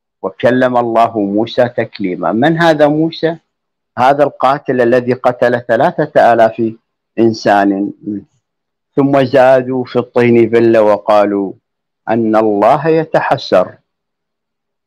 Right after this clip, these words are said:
يا حسرة على العباد،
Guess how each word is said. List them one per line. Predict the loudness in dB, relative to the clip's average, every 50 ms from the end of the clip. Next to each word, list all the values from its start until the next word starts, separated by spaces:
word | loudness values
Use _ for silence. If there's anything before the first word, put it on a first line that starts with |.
| _ _ _ _ _ _ _ _ _ _ _ _ _ _ _ 0
يا | 0 2 2
حسرة | 0 -2 -6 -10 -6 -2 -2 -2 0 0 0 0 0 0
على | 0 0 0
العباد، | -2 -2 -2 -4 -2 0 2 2 4 2 2 0 -4